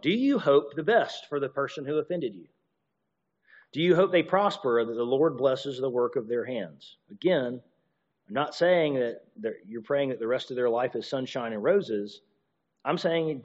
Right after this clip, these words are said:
can you truly look at them and pray for their good, whatever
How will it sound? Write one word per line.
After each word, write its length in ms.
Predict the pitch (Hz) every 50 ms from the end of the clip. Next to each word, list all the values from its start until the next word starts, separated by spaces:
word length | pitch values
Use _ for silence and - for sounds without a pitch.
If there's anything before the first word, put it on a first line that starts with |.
| - _
can 140 | - 147 143
you 100 | 135 127
truly 420 | - - - 170 190 190 202 196
look 200 | 170 151 143 -
at 140 | 170 139 117
them 360 | 117 107 101 101 101 110 120 _ _ _ _ _ _ _ _ _ -
and 200 | 131 135 135 123
pray 280 | - - - 147 143 147
for 240 | - - 139 131 123
their 160 | 123 117 110
good, 420 | 101 - 110 104 90 85 76 - - _ _ _ _ _ _ _ _ _ _
whatever 580 | 92 95 95 104 107 107 117 120 120 113 78